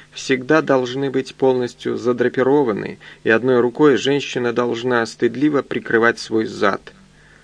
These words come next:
Шестое апреля, позже. Майкл Робартес вспоминает утраченную красоту, и когда его руки обнимают ее, ему кажется, он сжимает в объятиях красоту, давно исчезнувшую из мира.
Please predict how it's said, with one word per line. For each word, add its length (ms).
Шестое 480
апреля, 420
позже. 540
Майкл 560
Робартес 1000
вспоминает 640
утраченную 560
красоту, 520
и 100
когда 380
его 280
руки 320
обнимают 600
ее, 300
ему 200
кажется, 560
он 180
сжимает 440
в 40
объятиях 460
красоту, 520
давно 340
исчезнувшую 920
из 200
мира. 320